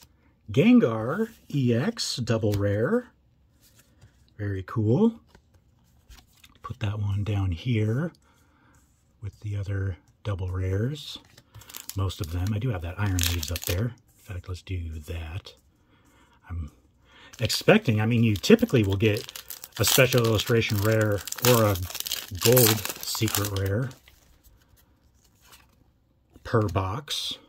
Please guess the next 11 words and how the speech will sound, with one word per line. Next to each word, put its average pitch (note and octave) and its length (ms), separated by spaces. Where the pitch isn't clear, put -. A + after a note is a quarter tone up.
So - 240
I'm F#2 260
kinda G#2+ 240
leaving A2 420
that A2 200
slot G#2 520
open, G2+ 440
top - 260
center, G#2+ 680
for - 180
the E2 180